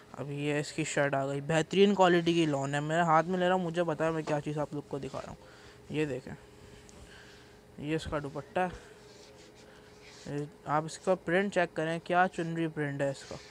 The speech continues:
वीआईपी printing हुई हुई है। ये देखें, इस तरीके से हुई है। चुन-, ये इसका border है दुपट्टे का,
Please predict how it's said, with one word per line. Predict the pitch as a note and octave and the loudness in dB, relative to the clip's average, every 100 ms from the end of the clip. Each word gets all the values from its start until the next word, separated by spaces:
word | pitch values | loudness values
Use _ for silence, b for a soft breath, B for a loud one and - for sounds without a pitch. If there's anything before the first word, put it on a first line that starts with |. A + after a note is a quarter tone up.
| B B - - | B B -16 -8
वीआईपी | C#3+ D3+ E3+ F#3 G#3 | -2 4 4 4 0
printing | F#3+ F3+ F3+ F#3 | 0 -2 -2 -2
हुई | F3+ E3+ | 0 -2
हुई | E3+ | 0
है। | F3 D3+ | 0 -2
ये | - - - - C#3 | -6 -20 -16 -12 -10
देखें, | - - - - - - B B B B - - | -10 -14 -16 -18 -20 -20 B B B B -20 -12
इस | C#3+ - | -12 -10
तरीके | - C#3 C#3+ | -8 -6 -8
से | C#3+ C#3+ | -6 -4
हुई | D3 | -2
है। | D3+ - - | -4 -6 -6
चुन-, | D#3 D#3 D3 | -4 -4 -2
ये | D#3 | -2
इसका | D3+ - | -2 -4
border | D#3 C#3+ D#3 F#3 | -2 0 4 4
है | F#3+ | 4
दुपट्टे | F3+ F3 - E3+ | 4 -2 2 2
का, | D#3+ | 4